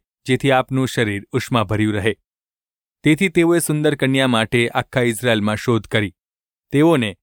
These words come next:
શુનામ્મી અબિશાગ નામે એક કન્યા મળી. તેને તેઓ રાજા પાસે લાવ્યા. તે કુમારિકા ઘણી સુંદર હતી. તેણે રાજાની સેવા કરી,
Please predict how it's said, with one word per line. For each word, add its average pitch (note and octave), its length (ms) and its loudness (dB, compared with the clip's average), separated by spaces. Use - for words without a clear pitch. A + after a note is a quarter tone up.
શુનામ્મી D#3 680 -2
અબિશાગ B2+ 600 0
નામે A2+ 540 0
એક - 200 -4
કન્યા B2 300 0
મળી. G#2 260 -2
તેને D#3+ 260 2
તેઓ E3+ 220 2
રાજા C3 300 2
પાસે B2+ 280 -2
લાવ્યા. G#2 380 -2
તે C#3+ 120 2
કુમારિકા D3 560 2
ઘણી A#2 300 0
સુંદર A2 380 0
હતી. G#2 300 -4
તેણે D3+ 240 2
રાજાની D#3+ 380 0
સેવા A#2+ 380 0
કરી, A2 380 -2